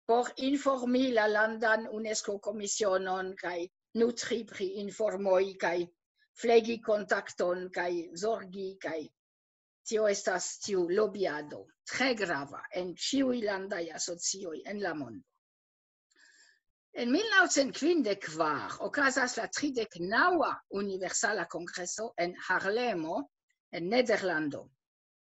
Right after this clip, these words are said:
Du kunsidoj okazas pri Esperanto internacia lingvo antaŭ unesko,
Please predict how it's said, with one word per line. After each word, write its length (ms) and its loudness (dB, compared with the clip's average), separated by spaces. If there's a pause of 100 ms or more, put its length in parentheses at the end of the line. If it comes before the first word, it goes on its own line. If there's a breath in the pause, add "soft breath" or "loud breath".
(540)
Du 320 0
kunsidoj 840 2 (720 soft breath)
okazas 1000 6
pri 480 -2
Esperanto 760 2
internacia 720 -2
lingvo 460 2 (100)
antaŭ 540 -2
unesko, 500 -2